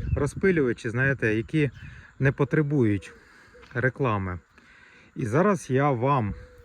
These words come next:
наглядно покажу роботу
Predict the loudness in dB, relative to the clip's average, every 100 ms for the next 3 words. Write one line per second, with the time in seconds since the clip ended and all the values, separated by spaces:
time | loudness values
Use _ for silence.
0 | -20 -12 -4 -2 0 0 0 -2 -2 -4
1 | -6 -10 -4 -2 0 -2 -4 -6 -20 -20
2 | -12 -4 -2 -2 -2 -4 -8